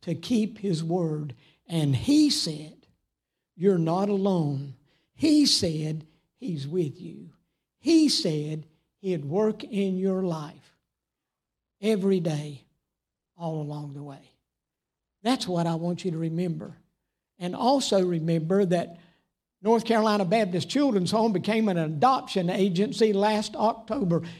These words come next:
And now, when I go from place to place, I can tell people, "Always choose adoption, the appropriate option." There have been enough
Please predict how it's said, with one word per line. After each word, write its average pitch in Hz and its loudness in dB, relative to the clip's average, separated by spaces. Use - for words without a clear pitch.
And 185 0
now, 214 2
when 202 2
I 190 2
go 214 4
from 185 0
place 226 0
to 202 -2
place, 214 0
I 196 0
can 180 -2
tell 220 2
people, 196 0
"Always 262 6
choose 240 4
adoption, 220 0
the 208 4
appropriate 202 2
option." 170 -2
There 180 0
have 170 0
been 196 4
enough 240 2